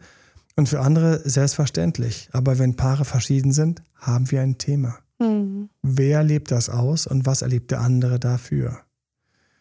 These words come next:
Speaker 1: Was ist mit, ähm, mit Sachen, die in Richtung Änderung gehen? Ich will, dass der andere etwas ändert.
Speaker 2: Mhm.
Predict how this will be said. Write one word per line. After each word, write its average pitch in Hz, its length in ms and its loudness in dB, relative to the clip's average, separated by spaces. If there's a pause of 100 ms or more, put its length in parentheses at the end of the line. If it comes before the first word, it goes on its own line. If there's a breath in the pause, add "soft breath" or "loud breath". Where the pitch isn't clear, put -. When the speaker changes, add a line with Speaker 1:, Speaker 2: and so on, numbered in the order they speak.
(640)
Speaker 1:
Was 143 280 0
ist 160 360 -2
mit, 147 360 0
ähm, 139 540 2
mit 135 200 0
Sachen, 135 360 0
die 139 160 0
in 139 80 0
Richtung 139 300 0
Änderung 147 340 2
gehen? 117 140 -4
Ich - 180 -6
will, 135 140 2
dass 135 320 -2
der 139 260 -2
andere 156 460 2
etwas 113 340 -6
ändert. 113 560 -6
Speaker 2:
Mhm. 220 480 -2